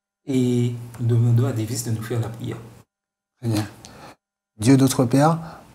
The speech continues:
Speaker 2: te remercions de cette, euh, opportunité de discuter de ta parole. Inspire-nous, guide-nous et éclaire-nous afin que nous puissions la comprendre, ainsi que ceux qui nous regardent. Nous t'avons prié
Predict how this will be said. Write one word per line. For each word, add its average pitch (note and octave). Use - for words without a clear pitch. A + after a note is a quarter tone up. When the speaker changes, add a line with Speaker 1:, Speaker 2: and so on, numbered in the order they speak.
Speaker 2:
te C3+
remercions C3
de C3+
cette, A#2+
euh, A#2
opportunité C3
de B2
discuter B2+
de C#3
ta A#2+
parole. C3
Inspire-nous, D#3
guide-nous C#3+
et A#2+
éclaire-nous C3+
afin A#2+
que A2+
nous A2+
puissions B2
la A2+
comprendre, B2+
ainsi A#2
que A2+
ceux B2
qui B2
nous A#2
regardent. A2
Nous -
t'avons A2+
prié B2